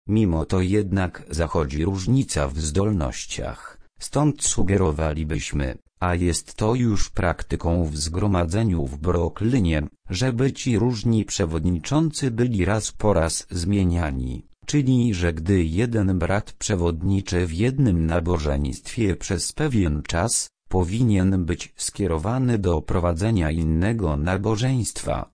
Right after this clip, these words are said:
a potem następnego i tak w koło, by tym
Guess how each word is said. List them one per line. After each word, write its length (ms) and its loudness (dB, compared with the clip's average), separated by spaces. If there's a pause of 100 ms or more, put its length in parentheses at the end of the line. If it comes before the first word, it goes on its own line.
(140)
a 140 -2
potem 500 2
następnego 960 0
i 120 -8
tak 240 -4
w 160 -10
koło, 540 -6 (200)
by 220 2
tym 300 0